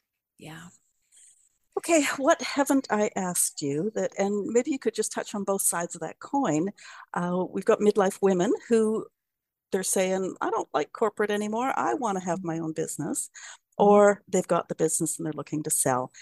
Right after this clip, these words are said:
Speaker 2: Is there anything we haven't talked about that you want them to think about?
Speaker 1: I, I would say for the corporate woman that's you know, a Gen Xer,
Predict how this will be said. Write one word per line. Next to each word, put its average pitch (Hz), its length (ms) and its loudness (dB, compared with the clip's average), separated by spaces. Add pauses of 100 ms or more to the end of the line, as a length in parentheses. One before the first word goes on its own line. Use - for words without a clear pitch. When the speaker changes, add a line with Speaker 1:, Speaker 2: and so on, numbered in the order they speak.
Speaker 2:
Is 196 100 0
there 208 120 8
anything 233 320 2
we 214 100 0
haven't 185 480 -6
talked - 400 -12
about 180 380 -6
that - 140 -8
you 170 180 -6
want 165 240 -4
them 160 200 -2
to - 100 -10
think - 420 -10
about? - 320 -12 (2000)
Speaker 1:
I, 214 140 -6 (120)
I 220 180 0
would 285 240 -2
say 226 540 0 (540)
for - 220 -6
the 190 120 -4
corporate 214 540 -4
woman 196 480 -2
that's - 440 -4 (360)
you 214 80 -4
know, 175 400 -8
a 190 100 -8
Gen 196 300 -2
Xer, 190 800 -4